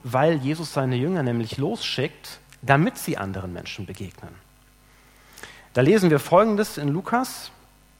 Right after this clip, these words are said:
"Danach bestimmte der Herr zweiundsiebzig weitere von seinen Jüngern. Er sandte sie jeweils zu zweit vor sich her.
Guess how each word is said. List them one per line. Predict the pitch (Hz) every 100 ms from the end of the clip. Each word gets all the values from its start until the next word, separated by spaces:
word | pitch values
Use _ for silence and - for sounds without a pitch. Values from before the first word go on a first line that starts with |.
| - - -
"Danach | 139 156 208
bestimmte | - - 170 208 147
der | 131
Herr | 98 135 170 175
zweiundsiebzig | - 147 180 180 160 - 139 104
weitere | 127 165 143 143
von | - 127
seinen | 120 123 123
Jüngern. | 120 101 80 - _ - - - - -
Er | 131
sandte | 160 226 190
sie | 143
jeweils | 143 156 151 151 -
zu | -
zweit | 120 - 151 170
vor | - 123
sich | 110 104 -
her. | 131 143 185